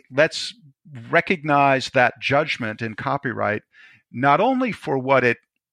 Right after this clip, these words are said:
for what we know that it does, 'cause we know that making that judgment in copyright has concrete implications in economic terms. People who make fixed things like books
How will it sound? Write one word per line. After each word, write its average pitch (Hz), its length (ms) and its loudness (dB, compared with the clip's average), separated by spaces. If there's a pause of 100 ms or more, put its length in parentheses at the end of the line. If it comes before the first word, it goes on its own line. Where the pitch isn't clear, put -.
(320)
for 147 180 -2
what 156 120 2
we 135 100 2
know 151 420 2
that 131 160 2
it 110 140 -4
does, 95 280 -6
'cause 107 200 -12
we 127 180 -2
know 156 480 2
that 135 200 0
making 127 340 -2
that 117 160 2
judgment 120 420 -2
in 113 120 -4
copyright 113 580 0
has 107 260 2
concrete 147 640 -2
implications 120 800 -2
in 117 160 -2
economic 107 560 0
terms. - 400 -10 (840)
People 135 360 2
who 123 180 -2
make 127 460 2 (400)
fixed - 500 -2
things 135 560 0
like 113 160 -2
books - 460 -4